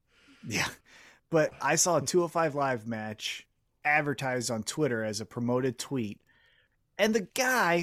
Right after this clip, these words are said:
who I don't know, sorry, uh,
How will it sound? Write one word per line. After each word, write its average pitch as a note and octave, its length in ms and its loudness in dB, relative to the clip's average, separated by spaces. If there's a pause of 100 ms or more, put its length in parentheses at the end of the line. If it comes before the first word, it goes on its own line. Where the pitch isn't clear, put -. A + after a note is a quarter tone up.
(120)
who F#3+ 100 -2
I F#3 140 6
don't G#3+ 180 4
know, A#2+ 360 -2 (480)
sorry, B2+ 480 0 (420)
uh, C3 280 2